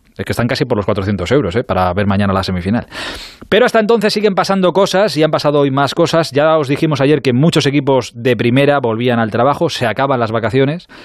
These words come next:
para algunos. Entre ellos el Real Madrid, han empezado a pasar las pruebas médicas, los trece jugadores que va a tener Ancelotti a su disposición estos días. Eh, os hago un breve resumen de lo que contó Busti anoche. Brahim se va a marchar al Milán. Odriozola y Jovic a lo mejor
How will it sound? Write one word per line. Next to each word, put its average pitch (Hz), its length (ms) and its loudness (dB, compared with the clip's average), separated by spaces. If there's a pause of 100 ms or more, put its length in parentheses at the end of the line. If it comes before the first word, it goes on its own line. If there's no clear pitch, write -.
(220)
para 82 160 -4
algunos. 120 400 0 (560)
Entre 147 320 2
ellos 202 220 2
el 185 140 4
Real 185 160 2
Madrid, 190 280 0
han 151 80 0
empezado 160 300 2
a - 20 4
pasar 143 220 -2
las 139 100 -2
pruebas 131 240 0
médicas, 147 380 0
los 113 260 -4
trece 160 260 2
jugadores 135 380 2
que 127 80 0
va 123 60 4
a - 20 2
tener 120 180 0
Ancelotti 117 400 2
a 110 60 0
su 117 120 0
disposición 110 580 2
estos 104 420 0
días. 160 340 2 (460)
Eh, 117 200 0 (440)
os - 140 -4
hago 139 100 2
un 156 120 2
breve 160 200 2
resumen 147 380 0
de 123 180 4
lo 113 100 0
que 107 140 -2
contó 113 480 0
Busti 120 500 2
anoche. 139 400 2
Brahim 120 360 0
se 123 100 -2
va 113 80 2
a - 20 2
marchar 107 280 -2
al 107 80 0
Milán. 139 340 0 (480)
Odriozola 147 480 4
y 151 80 0
Jovic 160 220 2
a 143 80 2
lo 139 60 2
mejor 139 340 0